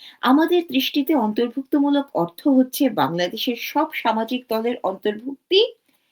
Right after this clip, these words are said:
রাজনৈতিক দল না, সামাজিক দলের অন্তর্ভুক্তি,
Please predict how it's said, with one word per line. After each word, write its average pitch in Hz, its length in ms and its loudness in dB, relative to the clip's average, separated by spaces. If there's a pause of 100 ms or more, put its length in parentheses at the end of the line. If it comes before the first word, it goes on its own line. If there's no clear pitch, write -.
(240)
রাজনৈতিক 220 720 0
দল 135 220 2
না, 120 240 -14
সামাজিক 233 720 0
দলের 147 360 2
অন্তর্ভুক্তি, 175 920 -2